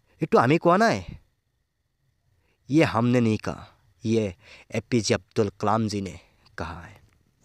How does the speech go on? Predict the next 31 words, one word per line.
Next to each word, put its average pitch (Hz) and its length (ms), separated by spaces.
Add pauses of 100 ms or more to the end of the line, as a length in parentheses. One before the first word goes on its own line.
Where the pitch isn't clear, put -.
(1800)
और 269 240
एक 277 140 (100)
व्यक्ति 190 380
ने 214 100
कहा, 196 240
ये 185 140
देख 190 220
लीजिए, 190 260
ये 170 140
पॉलिटिशियन 202 720
है, 185 320 (360)
आपको - 260
नाम 185 440 (180)
इस 175 60
जगह 175 360
में 202 320 (380)
शो 202 220
कर 180 300
रहा 165 180
है। 110 180 (920)
इन्होंने 294 320
कहा 254 240
क्या? 147 400 (320)
"Network 143 680
marketing 165 480
is 131 140 (120)
the 135 100
future 156 500 (180)
business 139 480
in 139 60 (100)
India। 131 480